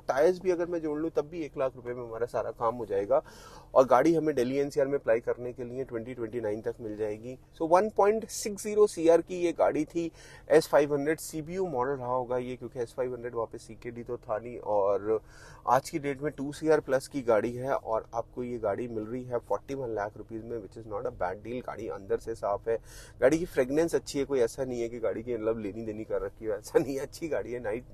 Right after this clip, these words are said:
nice car। ninety thousand kilometers चली होने के बाद भी गाड़ी अच्छी condition में है, और होता है मतलब नाइंटी थाउजेंड कोई बहुत ज़्यादा kilometers नहीं होते अगर आप उस हिसाब से देखोगे, जिस हिसाब से इनके जो engines engineering है, जो इनका जो काम है गाड़ी के, उस हिसाब से नाइंटी थाउजेंड कुछ भी नहीं है इन गाड़ियों के लिए।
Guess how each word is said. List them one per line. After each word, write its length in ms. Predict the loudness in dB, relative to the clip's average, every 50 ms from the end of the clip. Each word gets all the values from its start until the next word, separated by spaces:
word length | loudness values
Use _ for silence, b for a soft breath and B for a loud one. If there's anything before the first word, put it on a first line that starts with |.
| -8
nice 300 | -4 -4 -4 -4 -6 -6
car। 280 | 0 2 2 2 2 0 -2 B B B B B B B B B B B B
ninety 280 | 4 6 6 6 6 6
thousand 280 | 8 8 6 6 4 2
kilometers 460 | 0 0 0 4 6 6 6 6 4
चली 200 | -4 -2 -2 -2 -2
होने 260 | -4 -2 -2 -2 -2
के 120 | -2 -4 -2
बाद 240 | 0 0 -2 -2 -2
भी 120 | -4 0
गाड़ी 220 | 0 2 2 0
अच्छी 200 | -2 -4 -6 -8 -6
condition 380 | -6 -6 -6 -10 -10 -10 -10
में 200 | -8 -4 -4 -6
है, 260 | -6 -6 -6 -6 -6 -6
और 600 | -6 -2 2 4 4 4 4 4 2 2 2 2 0 0 -2 -8 -16 -12 -10
होता 180 | -4 0 2
है 200 | 2 2 2 0 0 -2
मतलब 280 | -4 -2 -2 -2 -2 0
नाइंटी 240 | -2 -2 -2 -2 -4
थाउजेंड 260 | -4 -4 -4 -4 -6
कोई 80 | -6 -6
बहुत 240 | -4 -4 -4 -4 -6 -14 -14 -10
ज़्यादा 260 | -8 -4 0 0 0 0 0 -8 -20 -20 -20 -12 -6
kilometers 460 | -4 -4 -4 -4 -4 -4 -6 -6 -6
नहीं 120 | -6 -4
होते 240 | -4 -4 -2 0 0 0
अगर 220 | 2 2 2 2
आप 340 | 2 2 2 0 0 0 -2 B B B B B B B B B B B B
उस 140 | -4 -2 -2
हिसाब 240 | 0 4 4 4 4
से 140 | 4 2 0
देखोगे, 380 | 0 0 -2 0 -2 0 0 -2
जिस 220 | -2 -4 -8 -6 -6
हिसाब 260 | -6 -2 0 -2 -2
से 180 | 0 -2 -2 -2
इनके 260 | -2 -2 -2 -2 0
जो 160 | 0 0 0 0 -2
engines 520 | -4 0 2 4 4 4 2 0 -4 -6 -4
engineering 600 | -4 -4 -2 -2 0 2 2 2 2 2 0 2 4
है, 120 | 2 2
जो 100 | 2 0
इनका 180 | -4 0 2 2
जो 120 | 2 2
काम 380 | -2 0 2 4 4 4 2 0
है 160 | 0 -2 -2 2
गाड़ी 260 | 2 2 2 0 -4
के, 160 | -4 -2 -2
उस 120 | -2 -4
हिसाब 240 | -6 -2 0 0 0
से 100 | 0 -2
नाइंटी 220 | -4 -4 -4 -4 -4
थाउजेंड 280 | -6 -6 -6 -6 -10
कुछ 180 | -12 -14 -12 -8
भी 120 | -8 -8
नहीं 160 | -8 -6 -6
है 60 | -6 -4
इन 100 | -2 0
गाड़ियों 320 | -2 -2 0 -2 -6 -6
के 140 | -6 -8 -8
लिए। 240 | -6 -4 -4 -4